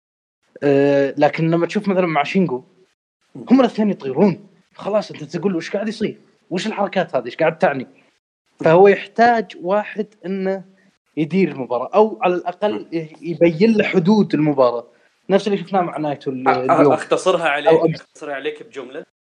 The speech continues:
Speaker 2: أوسبري لما يشوف معاه مصارع يمديه خارج الإمكانيات الرياضية وتقديم أداء رياضي إنديزي، سيكونسز وإندي ستايل وحركات وسيكو-، وتعرف هذا ال-، ال-،
Speaker 1: إيه.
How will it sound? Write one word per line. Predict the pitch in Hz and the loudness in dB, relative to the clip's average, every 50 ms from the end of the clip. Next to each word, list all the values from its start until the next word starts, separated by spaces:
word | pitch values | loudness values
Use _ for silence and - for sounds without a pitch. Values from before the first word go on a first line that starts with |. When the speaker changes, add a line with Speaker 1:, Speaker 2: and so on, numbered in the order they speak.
| _ _ _ _ - | _ _ _ _ -6
Speaker 2:
أوسبري | 165 185 180 180 - - 127 123 | -6 -4 -4 -6 -12 -14 -14 -14
لما | 117 120 123 123 127 | -12 -12 -12 -12 -12
يشوف | 123 - 117 107 - - | -12 -12 -12 -14 -12 -12
معاه | 127 127 127 147 143 127 | -12 -10 -8 -8 -8 -8
مصارع | 120 120 120 - - 139 131 123 110 104 | -10 -12 -12 -10 -8 -8 -8 -8 -10 -14
يمديه | 117 107 131 127 | -14 -14 -14 -14
خارج | 113 - - 127 - - - | -14 -12 -14 -14 -14 -10 -10
الإمكانيات | 135 135 139 - - 147 143 139 139 - 151 143 143 147 175 196 190 - | -10 -10 -8 -8 -8 -8 -10 -14 -12 -10 -10 -10 -8 -6 -8 -8 -8 -8
الرياضية | 190 175 180 175 170 160 143 - 135 135 120 | -12 -10 -6 -4 -4 -4 -6 -6 -12 -12 -12
وتقديم | 120 120 120 - - - 143 180 180 160 | -12 -12 -14 -16 -20 -14 -12 -12 -10 -10
أداء | 147 143 - 185 190 151 | -12 -12 -10 -10 -10 -10
رياضي | 151 147 143 165 175 165 - 143 143 147 | -10 -10 -8 -8 -8 -8 -10 -10 -12 -10
إنديزي، | 143 147 - - 196 233 220 - - 175 202 214 _ _ _ _ | -10 -10 -12 -14 -18 -18 -16 -16 -18 -20 -20 -20 _ _ _ _
سيكونسز | _ - 220 214 190 190 180 175 175 180 180 156 139 147 | _ -16 -14 -10 -8 -8 -8 -8 -10 -12 -14 -14 -12 -8
وإندي | 180 180 175 175 175 180 175 180 180 175 175 170 180 185 175 175 | -6 -4 -4 -4 -4 -4 -4 -6 -6 -6 -8 -8 -10 -10 -10 -14
ستايل | 175 - _ 190 190 185 180 175 170 170 | -14 -12 _ -4 -2 -2 -2 -4 -6 -8
وحركات | 165 170 160 165 165 - 190 180 180 - | -10 -8 -10 -10 -8 -8 -10 -10 -10 -12
وسيكو-، | 160 147 - 185 - - | -18 -20 -20 -20 -20 -20
وتعرف | 120 143 160 165 165 147 113 156 160 165 160 160 | -18 -18 -16 -14 -12 -12 -10 -8 -10 -8 -6 -6
هذا | 151 147 | -6 -6
ال-، | 139 131 | -8 -10
ال-، | 127 127 127 123 120 123 127 - _ 151 160 | -14 -14 -14 -12 -12 -12 -12 -10 _ 4 6
Speaker 1:
إيه. | 170 170 | 6 6